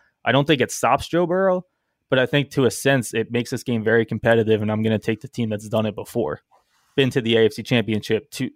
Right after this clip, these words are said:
two years ago, right? I mean, I, I like Titans here. Maybe not the spread. I, I do agree with you, Matt, that, that three and a half, especially getting that half point kicker, but I gotta go Tennessee.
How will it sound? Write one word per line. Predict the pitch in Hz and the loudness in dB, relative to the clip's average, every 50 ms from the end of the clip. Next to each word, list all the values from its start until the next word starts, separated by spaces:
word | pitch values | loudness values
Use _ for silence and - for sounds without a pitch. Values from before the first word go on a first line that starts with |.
| - | -12
two | - - 135 | -6 -2 -2
years | 131 127 120 113 107 - | 0 2 2 2 0 0
ago, | 98 95 - - | -4 -10 -10 -6
right? | 107 107 110 113 - | -2 0 0 0 0
I | 107 | 0
mean, | 113 117 113 104 - | -2 -2 -2 -2 -2
I, | 120 120 | -2 -2
I | - 120 127 | 0 2 2
like | 127 127 123 110 - _ _ _ _ _ _ _ _ _ _ _ _ - - - | 4 4 2 0 -2 _ _ _ _ _ _ _ _ _ _ _ _ -20 -10 -4
Titans | - 135 127 120 113 - - | 0 0 0 0 -2 -4 -2
here. | 123 110 107 104 104 - _ _ _ _ _ _ _ _ _ _ _ _ _ _ _ _ _ _ _ _ _ | 0 2 2 2 0 -4 _ _ _ _ _ _ _ _ _ _ _ _ _ _ _ _ _ _ _ _ _
Maybe | - 151 170 175 165 180 | -2 2 2 2 2 2
not | 151 143 135 139 147 - | 2 2 2 0 0 -2
the | 156 | -4
spread. | 143 - - 156 156 156 143 | -8 -2 2 2 4 4 6
I, | 135 120 113 120 | 4 4 2 2
I | |
do | 120 113 131 139 135 | 0 2 4 2 2
agree | 113 123 123 127 | 2 2 0 0
with | 123 120 - | 0 -2 -4
you, | 113 | -4
Matt, | 110 113 113 120 - - | -2 0 0 0 0 0
that, | 117 110 107 | -2 -4 -4
that | - 113 104 - | -4 -8 -8 -8
three | - 120 117 117 | -8 -8 -6 -6
and | 113 110 | -6 -4
a | |
half, | 104 110 110 113 117 - | -4 -2 -2 -2 -2 -4
especially | - - 127 117 - 123 107 | -2 0 0 0 0 -2 -2
getting | 117 117 113 113 | -2 0 0 0
that | 113 113 110 | 0 0 0
half | - 120 113 110 - | 0 0 0 0 -2
point | - 117 113 - - | -4 -6 -6 -6 -4
kicker, | - 123 123 - 139 135 | -4 -4 -4 -2 -4 -2
but | 117 110 104 - _ - | -2 -2 -2 -4 _ 0
I | 120 | 2
gotta | 139 151 139 | 2 4 4
go | 117 117 107 | 4 2 2
Tennessee. | - 117 104 107 - - - - | 0 -2 -10 -14 -16 -20 -20 -20